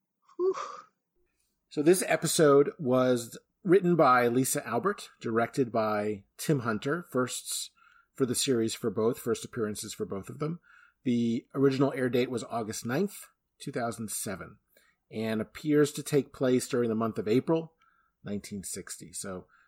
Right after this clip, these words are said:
Speaker 2: just a month or two after the pilot,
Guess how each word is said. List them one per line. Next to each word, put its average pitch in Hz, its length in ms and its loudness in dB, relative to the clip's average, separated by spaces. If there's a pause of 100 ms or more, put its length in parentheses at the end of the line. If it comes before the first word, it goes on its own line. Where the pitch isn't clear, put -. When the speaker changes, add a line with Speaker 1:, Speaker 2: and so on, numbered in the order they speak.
(120)
Speaker 2:
just - 240 -4
a 104 280 0 (220)
month 135 220 2
or 131 60 4
two 131 280 4
after 120 380 2
the 110 300 -2 (580)
pilot, 147 540 4